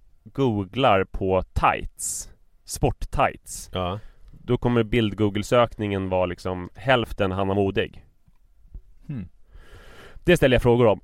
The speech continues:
Speaker 1: Men problemet var att jättesnabbt så började hon ställa frågor till mig.
Speaker 2: Mm. För att
Speaker 1: Och
Speaker 2: hon har
Speaker 1: jag
Speaker 2: samma
Speaker 1: minglar
Speaker 2: taktik.
Speaker 1: Exakt.
Speaker 2: Mm.
Speaker 1: Och jag minglar så sällan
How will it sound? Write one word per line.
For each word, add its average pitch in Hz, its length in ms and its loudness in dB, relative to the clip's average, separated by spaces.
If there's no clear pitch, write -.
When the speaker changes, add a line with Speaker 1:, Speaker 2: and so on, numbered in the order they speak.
Speaker 1:
Men 139 340 4
problemet 147 460 4
var 110 100 8
att - 140 -4
jättesnabbt 147 1160 0
så - 160 -2
började 123 220 4
hon 147 160 2
ställa 123 240 2
frågor 104 260 2
till 131 100 -4
mig. - 360 -4
Speaker 2:
Mm. 104 260 0
För - 80 -2
att 104 80 -2
Speaker 1:
Och 117 60 6
Speaker 2:
hon 127 80 6
har 123 80 8
Speaker 1:
jag 123 80 6
Speaker 2:
samma 143 240 4
Speaker 1:
minglar 127 160 2
Speaker 2:
taktik. 135 400 -2
Speaker 1:
Exakt. - 800 -2
Speaker 2:
Mm. 92 200 -4
Speaker 1:
Och 131 240 2
jag 131 200 2
minglar 139 360 2
så 127 140 -4
sällan 117 600 2